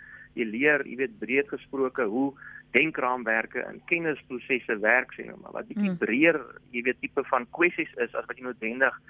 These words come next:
Speaker 1: ambaggewys goed is. Nou, nie dat by colleges daarop nie klem gelê word nie, maar die aksente verskil.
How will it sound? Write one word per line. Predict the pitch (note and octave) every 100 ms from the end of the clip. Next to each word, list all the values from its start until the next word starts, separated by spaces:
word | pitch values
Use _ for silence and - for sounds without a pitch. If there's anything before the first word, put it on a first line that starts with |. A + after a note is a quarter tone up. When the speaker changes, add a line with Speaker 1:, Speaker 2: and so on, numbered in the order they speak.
| - -
Speaker 1:
ambaggewys | - D#3+ C#3 - A2+ G#2 G#2 - -
goed | B2 -
is. | G2
Nou, | C#3+ - _
nie | A#2+ C#3+ G#3+
dat | F#3+ C3
by |
colleges | B2+ C3+ C#3 B2+ A#2+ _
daarop | G#2 G#2 A#2+ -
nie | - A2 A3
klem | - C#3+ B2
gelê | A#2+ G2+ G2+
word | G2 G2+ -
nie, | G#2 - -
maar | A#2+
die | C3
aksente | B2 - - - D#3 D3+ C#3+
verskil. | B2 - - - G#2 -